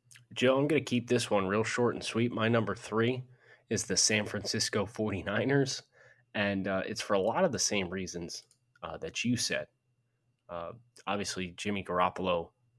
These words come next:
and, and what he did for that team at the la-, end of last year cannot be overstated. And I think they deserve credit for not just being content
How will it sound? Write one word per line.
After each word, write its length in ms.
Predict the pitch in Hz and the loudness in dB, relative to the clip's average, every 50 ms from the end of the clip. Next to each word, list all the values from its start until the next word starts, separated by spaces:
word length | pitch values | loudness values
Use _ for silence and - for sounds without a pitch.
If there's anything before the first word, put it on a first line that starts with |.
| _ _ _ _ _ _ _ _ _ _ _ _ _ _ _ _ _ _ _ | _ _ _ _ _ _ _ _ _ _ _ _ _ _ _ _ _ _ _
and, 180 | 95 90 90 82 | -4 -4 -4 -4
and 240 | - 92 92 90 87 | -6 -6 -6 -4 0
what 220 | 95 120 120 - | 2 2 2 2
he 200 | - - 117 110 | 0 -4 -4 -4
did 280 | 95 82 101 101 95 - | -2 0 0 -2 -2 -2
for 160 | - - 87 | -6 -8 -4
that 220 | 82 82 - - | -4 -4 -4 -6
team 260 | - - 90 90 - | -8 -10 -10 -8 -10
at 100 | - - | -10 -10
the 100 | - - | -10 -10
la-, 220 | - 92 87 78 - - - | -6 -6 -6 -6 -6 -8 -8
end 180 | - 90 85 | -8 -8 -8
of 60 | 85 82 | -6 -4
last 320 | 78 82 85 - - - | -2 -2 -2 -2 -4 -8
year 140 | - 82 - _ _ _ | -10 -10 -12 _ _ _
cannot 480 | - - 101 95 95 92 87 - - - | -4 -2 0 2 2 2 2 2 0 -6
be 160 | 92 87 85 | -6 -4 -2
overstated. 760 | 82 82 78 - - - - - 82 85 85 - - - - _ _ _ - - - - - _ _ | -2 -2 -2 -4 -6 -6 -4 -4 -4 -4 -4 -6 -10 -14 -16 _ _ _ -20 -20 -20 -20 -20 _ _
And 80 | - 135 | 4 4
I 60 | 131 | 6
think 180 | 135 185 190 190 | 6 4 4 6
they 80 | 214 | 4
deserve 380 | 220 220 196 151 147 143 139 - | 6 6 6 6 6 4 2 2
credit 280 | - 135 120 117 110 - | 4 6 6 6 6 0
for 140 | - 101 | -2 -2
not 300 | 98 95 95 101 104 - - _ | 0 2 0 0 0 -4 -8 _
just 220 | - 110 104 - - | -8 -8 -8 -6 -4
being 260 | 104 107 104 104 95 | -2 -2 -2 -2 -4
content 580 | - - 98 92 - - - - 107 101 95 | -4 -4 -4 -4 -4 -4 -4 -2 -2 -4 -4